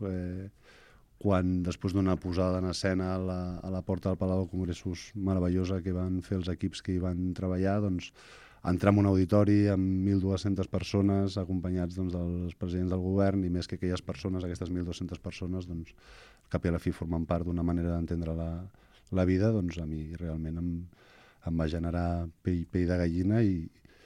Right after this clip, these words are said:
i, i certa suor, no?, de, de responsabilitat, però va ser un moment molt, molt bonic, i al final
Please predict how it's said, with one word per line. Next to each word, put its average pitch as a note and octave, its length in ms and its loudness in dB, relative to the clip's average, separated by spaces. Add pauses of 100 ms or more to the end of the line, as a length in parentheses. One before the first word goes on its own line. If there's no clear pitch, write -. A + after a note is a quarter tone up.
(500)
i, G2+ 200 2
i F#2 80 0
certa G2+ 280 4
suor, A2 360 6
no?, B2+ 160 6
de, G#2+ 100 4 (140)
de G2 80 2
responsabilitat, F#2+ 960 -2
però F2 200 -2
va E2 80 -2
ser E2+ 200 -2
un E2+ 140 -4
moment E2+ 320 0 (100)
molt, F2 280 -2
molt F#2 280 2
bonic, B2+ 240 8
i G#2+ 80 8
al - 80 2
final F#2 320 2